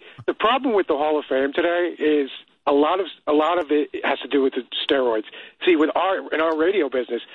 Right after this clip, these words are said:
there was no steroids. There was no, so the longevity,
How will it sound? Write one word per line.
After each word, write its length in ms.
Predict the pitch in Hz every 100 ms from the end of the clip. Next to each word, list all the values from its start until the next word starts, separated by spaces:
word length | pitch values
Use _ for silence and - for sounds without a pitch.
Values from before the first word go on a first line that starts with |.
| - - -
there 100 | 311
was 100 | 285
no 100 | 196 -
steroids. 460 | - 127 120 123 120
There 100 | 190
was 140 | 202 -
no, 160 | 170 147 - -
so 240 | 202 170 151 _
the 60 | 160
longevity, 640 | 165 165 156 214 208 151